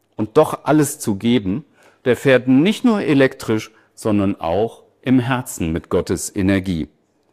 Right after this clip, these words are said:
So können wir unterwegs sein. Nicht als roter Teufel, der immer schneller will, sondern als Menschen, die Kraft aus Gottes guten Gaben schöpfen. Und ich bin gewiss, wir fahren dann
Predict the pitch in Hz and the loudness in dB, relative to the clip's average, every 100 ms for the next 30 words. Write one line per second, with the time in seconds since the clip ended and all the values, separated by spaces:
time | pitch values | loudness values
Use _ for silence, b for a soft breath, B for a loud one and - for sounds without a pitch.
0 | _ - 143 151 151 143 127 123 110 113 | _ -2 0 0 0 2 4 2 2 0
1 | 101 113 - 80 67 71 - _ _ 107 | 0 -2 -4 -10 -10 -12 -16 _ _ 4
2 | 156 180 - - 104 95 98 90 139 143 | 4 4 -4 0 0 2 -2 0 2 0
3 | 90 113 135 147 147 120 98 - 123 123 | -2 0 0 2 2 2 0 2 4 4
4 | 107 - 117 113 151 160 139 139 135 b | 2 0 2 4 6 4 2 0 0 b
5 | b b b _ 110 110 107 95 87 92 | b b b _ -2 0 -2 -4 -6 -4
6 | 101 127 - 147 - _ _ _ 87 - | -4 -4 -4 -6 -8 _ _ _ -12 -10
7 | - 107 151 - - - 90 - 104 101 | -4 0 0 -4 -20 -8 -8 -6 -4 -4
8 | 110 - 101 98 113 92 82 82 78 - | -4 -6 -8 -2 0 0 0 -2 -8 -8
9 | 80 - 78 - _ b b b b 127 | -10 -10 -14 -16 _ b b b b 4
10 | 117 120 - 117 - _ 160 190 175 147 | 4 4 0 -4 -4 _ 2 6 6 4
11 | 143 - _ _ _ _ _ _ _ _ | 2 -2 _ _ _ _ _ _ _ _
12 | 98 - 104 117 113 113 95 90 127 | -2 0 2 4 4 0 2 2 0